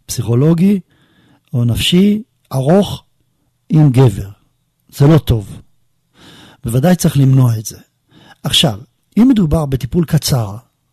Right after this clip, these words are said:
אה, כמו שאת אומרת, שלוש פגישות בלבד, ואת חושבת שהוא טוב וכולי, ו-, וכולי, אז, אה,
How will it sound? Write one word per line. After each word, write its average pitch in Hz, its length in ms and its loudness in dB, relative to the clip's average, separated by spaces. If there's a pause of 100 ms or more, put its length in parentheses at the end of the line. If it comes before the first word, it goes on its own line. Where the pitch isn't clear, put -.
(920)
אה, 131 100 0
כמו 143 200 -2
שאת 156 160 -2
אומרת, 147 260 -2
שלוש 143 220 2
פגישות 123 400 -2
בלבד, 120 420 -2 (440)
ואת 120 140 -8
חושבת 160 360 -2
שהוא 131 140 0
טוב 131 380 0
וכולי, 139 520 0 (1040)
ו-, 120 220 -10 (760)
וכולי, 131 520 -2 (580)
אז, 170 440 -6
אה, 185 1200 -8